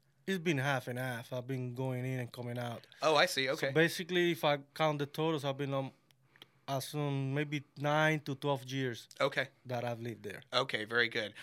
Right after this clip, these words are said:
Speaker 2: So what was it that first brought you from Puerto Rico to mainland United States? What
Speaker 1: My family.
Speaker 2: you,
Speaker 1: Uh, my
Speaker 2: okay.
Speaker 1: mom was lonely over there. She just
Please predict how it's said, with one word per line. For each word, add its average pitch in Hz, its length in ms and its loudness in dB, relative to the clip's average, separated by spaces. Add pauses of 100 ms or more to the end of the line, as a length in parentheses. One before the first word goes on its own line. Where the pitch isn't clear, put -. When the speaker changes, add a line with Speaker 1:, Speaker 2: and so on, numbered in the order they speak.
(200)
Speaker 2:
So - 220 6
what 151 260 4
was 156 240 6
it 135 160 0
that 123 160 0
first - 680 2
brought 113 280 0
you 110 160 -6
from 110 720 2
Puerto 113 220 -4
Rico 107 340 -4
to 107 180 -4
mainland 104 540 -8
United 95 360 -16
States? - 520 -8
What 156 100 0
Speaker 1:
My 156 140 6
family. 175 500 0
Speaker 2:
you, 131 100 -2
Speaker 1:
Uh, 143 220 2
my 143 140 2
Speaker 2:
okay. 143 100 2
Speaker 1:
mom 151 220 2
was 170 320 0
lonely 160 420 2
over 160 220 2
there. 175 240 2
She 151 200 -4
just 139 340 -4